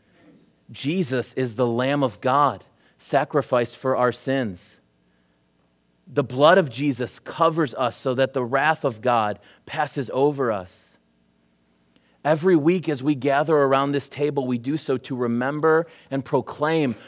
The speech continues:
Christ has died, Christ is risen, Christ will come again. Repent and believe the gospel. Let's pray. Holy Father, we ask now that your word would not return void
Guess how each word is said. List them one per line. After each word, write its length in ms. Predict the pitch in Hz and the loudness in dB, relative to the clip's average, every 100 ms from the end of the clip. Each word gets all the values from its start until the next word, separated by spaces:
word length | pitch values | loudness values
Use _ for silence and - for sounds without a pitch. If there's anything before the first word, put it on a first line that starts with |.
| - | -20
Christ 460 | - - 160 175 - | -8 4 4 4 2
has 220 | 156 113 | -6 -4
died, 500 | 104 135 151 175 190 - - | 4 8 10 8 4 -2 -20
Christ 420 | - 139 156 170 147 | 2 6 6 6 0
is 180 | 120 | -4
risen, 580 | 117 113 196 170 202 185 - - | 0 6 8 8 6 4 -4 -14
Christ 580 | - 160 190 214 - - - | 0 10 10 10 2 -14 -6
will 140 | 127 | -6
come 480 | - 185 196 185 180 - | 4 8 10 8 4 -2
again. 520 | 139 123 120 101 87 - _ _ _ _ _ _ _ _ _ | 0 0 0 -4 -10 -20 _ _ _ _ _ _ _ _ _
Repent 680 | 123 110 - 151 147 147 - _ _ - | -6 -6 -4 0 0 -2 -16 _ _ -10
and 160 | 110 | -6
believe 680 | 113 107 107 123 110 98 - _ _ | -4 -4 -2 0 -2 -6 -12 _ _
the 120 | 101 | -14
gospel. 680 | 92 - 95 82 - 85 95 _ _ _ _ _ _ _ _ - | -10 -6 -6 -6 -16 -20 -20 _ _ _ _ _ _ _ _ -14
Let's 140 | 107 | -14
pray. 240 | - 90 87 _ _ _ _ _ _ _ _ _ _ _ _ _ _ _ _ _ _ _ _ _ _ _ _ _ _ _ _ _ _ _ _ - - | -10 -12 -12 _ _ _ _ _ _ _ _ _ _ _ _ _ _ _ _ _ _ _ _ _ _ _ _ _ _ _ _ _ _ _ _ -20 -2
Holy 220 | 147 165 151 | 2 4 4
Father, 340 | 160 135 135 | 6 6 4
we 200 | 139 160 | 2 2
ask 280 | 139 135 - | 0 -4 -4
now 280 | 127 123 123 | -2 0 0
that 180 | 123 127 | -2 -2
your 200 | 139 127 | 0 2
word 400 | 123 135 131 123 | 2 2 2 -2
would 140 | 117 | -2
not 360 | 123 127 127 127 | -2 -2 -4 -6
return 540 | 120 - 131 127 131 | -8 -6 -4 -2 -4
void 640 | 117 101 131 143 151 160 | -8 -4 4 6 6 2